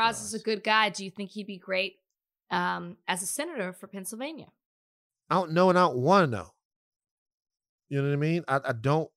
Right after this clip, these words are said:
Speaker 2: wanna know. I
Speaker 1: Why?
Speaker 2: don't wanna know because I want somebody with a tr-, proven record of public service in that, in that situation.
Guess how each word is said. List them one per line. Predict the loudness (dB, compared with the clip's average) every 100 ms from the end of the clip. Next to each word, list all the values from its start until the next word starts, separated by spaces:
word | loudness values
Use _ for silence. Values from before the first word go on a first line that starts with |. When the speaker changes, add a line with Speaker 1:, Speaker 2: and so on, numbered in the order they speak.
| _
Speaker 2:
wanna | -8 0 0 2 -2 -6 _
know. | -6 -2 0 -2 -12 _ _ _ _ _ _ _ _ -2
I | 0
Speaker 1:
Why? | 6
Speaker 2:
don't | 8 8 6
wanna | 4 4 4
know | 6 6 6 2 _ _
because | -6 0 0 2
I | 0
want | 0 -2 -2
somebody | -2 2 4 4
with | 4 2 0
a | -4
tr-, | -4 -8
proven | 0 2 4 4
record | 4 4 2
of | 0
public | 0 0 0
service | 0 4 4 2 -6
in | -10
that, | -14 -16 -16
in |
that | -14 -12
situation. | -14 -14 -14 -14 -14